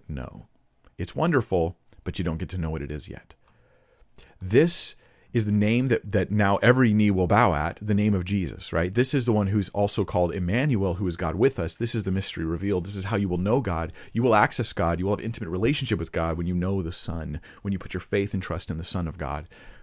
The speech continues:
And that has been the plan all along. Now, you can look at this, and the, I'll just briefly mention this. In First Corinthians chapter one, verses twenty through thirty-one, what we have is this whole section. You can read about it.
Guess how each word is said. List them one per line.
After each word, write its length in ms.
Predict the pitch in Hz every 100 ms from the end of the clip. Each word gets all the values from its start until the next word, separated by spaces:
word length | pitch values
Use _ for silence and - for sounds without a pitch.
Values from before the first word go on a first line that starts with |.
| - -
And 160 | 78
that 100 | 82
has 140 | 95 87
been 120 | 87
the 60 | 82
plan 240 | - 82
all 260 | - 78 82
along. 400 | 80 82 78 - _ _ - - - - -
Now, 240 | 107 110 - - - - _ - - _ - -
you 120 | 127
can 160 | 127
look 160 | 131 147
at 120 | 147
this, 360 | - 117 135 -
and 180 | 113 101
the, 100 | 90
I'll 100 | 104
just 240 | 123 - 95
briefly 340 | 107 107 104
mention 260 | 90 87 85
this. 160 | 80
In 60 | 90
First 200 | 113 -
Corinthians 460 | 117 110 101 90 -
chapter 320 | - 98 101
one, 300 | 92 101 90
verses 320 | 87 - 90
twenty 260 | - 95 98
through 200 | - 92
thirty-one, 560 | 92 82 82 82 98 - - - - -
what 120 | 117
we 100 | 101
have 220 | 101 107
is 100 | 101
this 160 | 98 -
whole 160 | 117
section. 400 | - 87 - 117
You 80 | 98
can 160 | - 85
read 180 | 90
about 220 | 113 127
it. 120 | 143